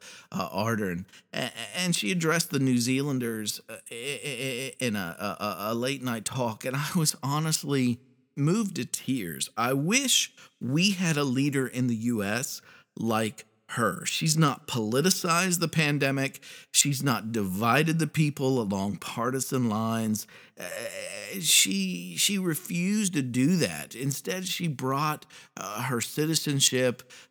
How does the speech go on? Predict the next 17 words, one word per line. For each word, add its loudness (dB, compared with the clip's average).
uh, -6
uh, -4
uh, -6
together. 0
And 2
New 4
Zealand, 2
it -4
did. 4
It -2
pulled 2
together, 2
uniting 0
in -4
its -6
citizenry, -2
citizenry. -2